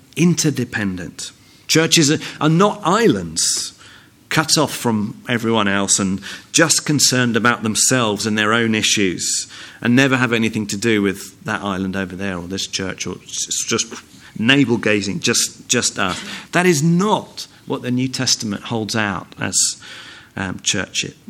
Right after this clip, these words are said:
as the kind of pattern for churches. Rather, churches are to be interdependent. Now, what do I mean by that? It means we to, we're, we're to know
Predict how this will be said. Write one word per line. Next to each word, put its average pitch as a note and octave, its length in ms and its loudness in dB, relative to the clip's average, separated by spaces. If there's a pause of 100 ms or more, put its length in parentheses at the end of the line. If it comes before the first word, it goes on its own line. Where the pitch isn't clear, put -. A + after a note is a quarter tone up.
(500)
as A2 300 -6
the G2+ 140 -8
kind G#2+ 180 -2
of G2+ 100 -8
pattern A#2 460 0
for - 140 -8
churches. - 760 -8 (680)
Rather, C#3 580 0
churches C3 400 0
are B2+ 120 -2
to - 140 -2
be A#2 320 -2
interdependent. B2 1300 -2 (920)
Now, A2 80 -4
what A#2 120 0
do A2 100 0
I A2 80 0
mean A2 260 0
by A2 180 -2
that? G#2+ 220 -2 (1400)
It C3+ 80 -4
means D#3 200 0
we E3+ 100 0
to, D3+ 380 -6
we're, D#3 280 2
we're D#3 180 2
to D3+ 180 2
know D3+ 560 4